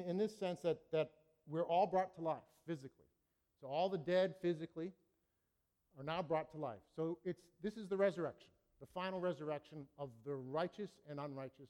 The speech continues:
of those who have trusted in Christ, those who have rejected God and in Christ, uh, are all resurrected physically. They're, we all have a body at this point. And we stand before God,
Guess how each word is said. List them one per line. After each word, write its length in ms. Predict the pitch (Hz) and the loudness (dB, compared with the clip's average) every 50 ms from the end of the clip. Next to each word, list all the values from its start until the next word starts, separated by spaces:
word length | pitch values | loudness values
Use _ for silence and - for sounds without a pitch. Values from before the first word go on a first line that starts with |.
| _ 139 | _ -12
of 80 | 131 123 - _ _ _ _ _ _ - | -12 -12 -14 _ _ _ _ _ _ -6
those 140 | 143 156 131 | -6 -6 -4
who 120 | - 165 165 | -4 -2 -2
have 100 | 160 151 - _ _ _ _ _ _ _ _ _ _ | -2 -2 -4 _ _ _ _ _ _ _ _ _ _
trusted 420 | _ 202 196 196 - - - 160 143 | _ -2 -2 -2 -4 -12 -14 -10 -10
in 120 | 147 139 - | -10 -10 -8
Christ, 260 | - 143 131 135 131 - _ _ | -8 -8 -8 -8 -10 -12 _ _
those 200 | 135 131 139 131 _ | -8 -8 -8 -10 _
who 80 | 139 139 | -10 -10
have 80 | 135 123 | -8 -8
rejected 540 | 135 143 131 123 156 151 147 _ - 131 120 - _ _ _ _ _ | -8 -10 -6 -6 -6 -6 -6 _ -12 -12 -12 -12 _ _ _ _ _
God 260 | - 123 117 120 131 135 | -8 -6 -6 -4 -4 -6
and 120 | 131 120 113 _ _ _ _ _ _ _ 123 | -8 -10 -14 _ _ _ _ _ _ _ -20
in 80 | 120 123 _ - | -20 -20 _ -12
Christ, 360 | 131 120 127 139 _ - - _ _ _ _ _ _ _ _ _ _ _ _ _ _ 120 | -10 -10 -10 -12 _ -20 -20 _ _ _ _ _ _ _ _ _ _ _ _ _ _ _
uh, 180 | 120 113 _ 143 | -20 -12 _ -2
are 220 | 147 151 160 170 | 0 2 4 4
all 260 | 185 190 170 - - _ _ 160 | 4 2 0 -2 -6 _ _ -2
resurrected 520 | 139 170 185 165 151 190 202 202 - 156 - | 2 2 2 4 2 2 2 2 -2 -12 -4
physically. 380 | - 233 214 190 - _ _ _ _ _ _ _ _ _ _ _ | -4 -4 -4 -4 -8 _ _ _ _ _ _ _ _ _ _ _
They're, 140 | - 120 123 - - 135 143 | -14 -14 -14 -14 -16 -14 -8
we 120 | 156 156 | -2 0
all 160 | 151 151 156 | 2 2 2
have 180 | 151 175 180 165 | 2 -2 -4 -4
a 60 | 170 | -4
body 340 | 151 170 180 190 175 143 117 - - _ _ _ _ _ - | 0 2 4 4 4 2 -4 -12 -18 _ _ _ _ _ -20
at 80 | 131 _ | -14 _
this 120 | 156 147 _ _ | -12 -12 _ _
point. 180 | - 185 160 120 _ _ _ _ _ _ _ _ _ _ _ _ _ _ _ _ _ _ _ _ _ _ _ 123 | -6 -6 -6 -6 _ _ _ _ _ _ _ _ _ _ _ _ _ _ _ _ _ _ _ _ _ _ _ -14
And 80 | 139 | -12
we 80 | 147 147 | -12 -12
stand 300 | 131 - - 180 190 208 | -10 -4 -2 0 0 0
before 220 | 196 196 - 196 | -2 0 0 0
God, 340 | 180 185 190 190 170 139 117 | 2 4 4 4 4 2 0